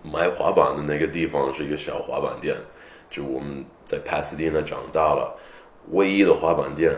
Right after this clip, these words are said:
就叫 Parks Skate and Recreation。那 Parks 就是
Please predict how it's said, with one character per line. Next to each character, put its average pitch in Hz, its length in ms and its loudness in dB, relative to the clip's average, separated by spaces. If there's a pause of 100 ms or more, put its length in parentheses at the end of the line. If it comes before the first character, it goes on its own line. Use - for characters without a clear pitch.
(160)
就 76 140 -6
叫 71 180 0 (100)
Parks - 560 -2
Skate 73 400 -4
and 71 120 -6
Recreation。 69 560 -4 (1300)
那 82 440 2 (580)
Parks - 640 6
就 85 160 -2
是 82 380 2